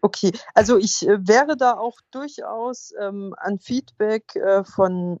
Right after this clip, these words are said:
Hörerinnen und Hörern interessiert. Also wir wären daran interessiert, ähm, falls uns eben da auch ein paar, äh, zuhören, die, äh, solcherlei Apps gern und oft benutzen, was ihr da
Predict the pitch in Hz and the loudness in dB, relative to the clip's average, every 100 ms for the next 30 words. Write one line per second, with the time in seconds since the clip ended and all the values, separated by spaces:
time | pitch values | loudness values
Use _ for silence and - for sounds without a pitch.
0 | _ - - 226 254 233 208 220 214 180 | _ -12 2 4 6 6 4 -4 -4 -6
1 | 185 - 220 220 202 185 - - 175 - | -6 2 4 4 2 -2 -8 -12 -12 -4
2 | 180 214 220 - - _ _ 185 170 151 | 2 2 2 -10 -14 _ _ 0 0 0
3 | 165 202 185 165 170 165 160 160 160 170 | 6 8 8 4 2 2 0 0 -2 -6
4 | 180 175 175 185 202 - - - - - | -8 -6 2 4 2 0 -20 -18 -18 -20
5 | - 190 190 185 190 185 180 180 175 - | 4 8 8 6 2 -6 -6 -8 -10 -12
6 | 180 - 196 185 - - 190 185 185 180 | -20 0 2 2 -2 -8 -8 -6 -6 0
7 | 170 180 185 - 180 170 - - 165 - | 0 0 -4 -4 0 0 -2 -6 -8 -10
8 | - 202 196 190 185 180 - 165 160 - | -6 -2 0 0 -2 -4 -6 -8 -8 -10
9 | - - - _ - - 190 - - 185 | -20 -20 -20 _ -2 0 2 0 2 6
10 | 190 196 196 180 170 175 175 - - - | 6 6 4 4 0 -2 -6 -14 -12 -12
11 | - _ _ _ 196 190 214 220 202 185 | -14 _ _ _ 4 6 4 -2 -12 -16
12 | - 180 175 _ 196 190 240 - - 269 | -12 -14 -14 _ -8 -6 -6 -10 -8 -6
13 | 285 240 196 196 202 - - - 180 196 | -6 -8 -12 -14 -20 -20 -20 -2 2 2
14 | - 254 226 220 214 | 4 4 6 8 6